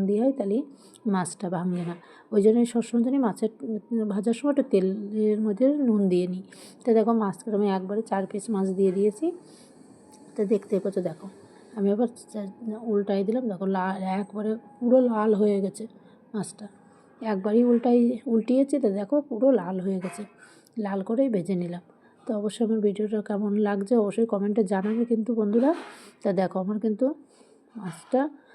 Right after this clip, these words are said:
ভালো করে ভাজা হয়ে গেছে। তো আমি আবার দেখো একবারে চার পিসই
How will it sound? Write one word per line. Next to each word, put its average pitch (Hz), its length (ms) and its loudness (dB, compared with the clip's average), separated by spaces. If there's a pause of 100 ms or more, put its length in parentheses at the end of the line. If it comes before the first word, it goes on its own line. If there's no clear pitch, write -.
(160)
ভালো 202 240 2
করে 269 160 4
ভাজা 180 300 -2 (100)
হয়ে 185 180 -4
গেছে। 185 200 -12 (480)
তো - 80 -
আমি 214 200 2
আবার 226 140 0 (140)
দেখো 202 140 -2 (180)
একবারে 190 340 -4
চার 202 220 -6
পিসই 226 340 -2